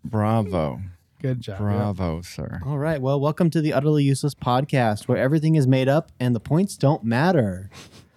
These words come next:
Speaker 3: With us, as always, is Jeremy.
Speaker 2: Yay.
Speaker 3: And next up, Brett.
Speaker 1: Woo woo.
Speaker 3: And filling, filling in for Taylor is me, the Criddler.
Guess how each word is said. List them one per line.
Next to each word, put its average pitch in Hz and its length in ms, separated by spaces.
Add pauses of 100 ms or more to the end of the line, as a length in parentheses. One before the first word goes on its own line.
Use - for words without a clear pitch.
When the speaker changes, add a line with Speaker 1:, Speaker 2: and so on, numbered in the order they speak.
(600)
Speaker 3:
With 143 220
us, 180 180
as 147 100
always, 147 640 (340)
is 120 280 (100)
Jeremy. 131 560 (680)
Speaker 2:
Yay. 214 920 (560)
Speaker 3:
And 127 260
next 120 260
up, 131 200 (120)
Brett. 117 480 (340)
Speaker 1:
Woo 156 120
woo. 202 640 (640)
Speaker 3:
And 160 540 (300)
filling, 147 480
filling 156 280
in 151 120
for 143 120
Taylor 143 520
is 139 400 (320)
me, 123 500 (600)
the 120 120
Criddler. 110 500